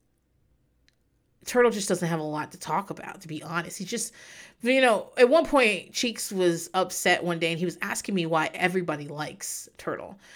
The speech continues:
And what he means is that people get along, everyone gets along with Turtle. And when it's not a pandemic, Turtle gets, like, a million birthday, uh, party invites. He just, he get, everybody gets along with him. Other foster kids that have lived here, like, love Turtle. They always love Turtle.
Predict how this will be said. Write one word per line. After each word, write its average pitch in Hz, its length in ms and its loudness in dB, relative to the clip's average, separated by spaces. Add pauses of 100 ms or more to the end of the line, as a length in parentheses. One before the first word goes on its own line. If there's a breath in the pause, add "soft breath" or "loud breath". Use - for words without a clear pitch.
(240 loud breath)
And 170 340 0
what 202 100 4
he 233 60 4
means 320 240 2
is 233 80 0
that 226 120 6
people 262 200 2
get 247 120 8
along, 196 400 4
everyone 240 340 8
gets 220 140 2
along 170 180 0
with 170 80 -10
Turtle. 151 240 -6
And 180 160 -2
when 196 380 0
it's 156 120 -2
not 214 120 6
a 208 40 2
pandemic, 190 400 2
Turtle 175 220 0
gets, 175 180 -6
like, 156 140 -4
a 147 80 -10
million 196 340 -2
birthday, 214 480 2 (460 loud breath)
uh, 180 720 0
party 190 320 4
invites. 185 540 6
He 214 80 -6
just, 196 260 -8
he 202 120 -2
get, 254 240 -2
everybody 277 500 10
gets 226 180 6
along 170 240 0
with 151 120 -10
him. - 160 -14 (260 loud breath)
Other 190 180 2
foster 208 320 2
kids 208 160 4
that 196 80 4
have 180 100 6
lived 202 220 0
here, 196 460 6
like, 143 200 -10
love 185 340 4
Turtle. 202 400 4
They 156 200 -2
always 190 440 2
love 185 220 -2
Turtle. 170 520 2